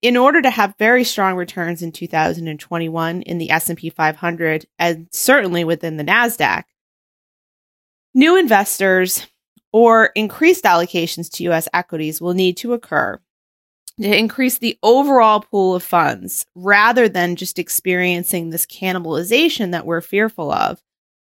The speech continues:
within the market from technology to these rotation, um, reflationary rotation or cyclical sectors.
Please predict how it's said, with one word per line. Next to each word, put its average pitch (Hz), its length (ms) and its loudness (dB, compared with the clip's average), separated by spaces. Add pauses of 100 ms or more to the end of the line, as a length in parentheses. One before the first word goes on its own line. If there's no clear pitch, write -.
(160)
within 233 320 2
the 220 80 0
market 160 520 0
from 220 540 2
technology 170 760 -2
to 196 680 0
these 170 380 -6 (140)
rotation, 170 1000 -4 (440)
um, 156 760 -4
reflationary 190 560 -2
rotation 165 460 -6
or 160 80 -8
cyclical 151 540 -10
sectors. - 640 -12